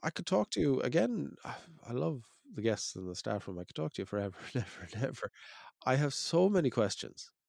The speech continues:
but there's one, the, the important one. So what has been the biggest missed opportunity in technology and education in Ireland over the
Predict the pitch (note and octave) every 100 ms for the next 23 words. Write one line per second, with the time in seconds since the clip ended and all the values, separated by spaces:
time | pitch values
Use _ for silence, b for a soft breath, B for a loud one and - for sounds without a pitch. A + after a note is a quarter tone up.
0 | _ _ _ _ - A#2+ B2+ - _ _
1 | _ _ B2+ C3+ A#2+ B2 D3+ G3 A3+ A3+
2 | G3+ _ _ _ _ _ _ _ _ _
3 | _ _ _ D3+ - D#3 D3+ C#3 - D3
4 | G#2+ E2+ C2+ C2+ _ - - C3 C3+ -
5 | _ _ _ _ _ - C3 F#3+ G#3+ F3
6 | F#3 C3+ A#2 G#2 F#2 A#2 B2+ A#2+ - -
7 | - A2 G#2 - - A#2 - A#2 A2 G2
8 | F2 E2+ G2+ F#2+ C3 - B2 G#2+ F#2+ F#2+
9 | F2 F2 E2+ - D2 - E2 E2 D#2 C2
10 | B1+ - - - _ _ _ _ - F#2
11 | E2+ F2 E2 F#2 _ _ _ -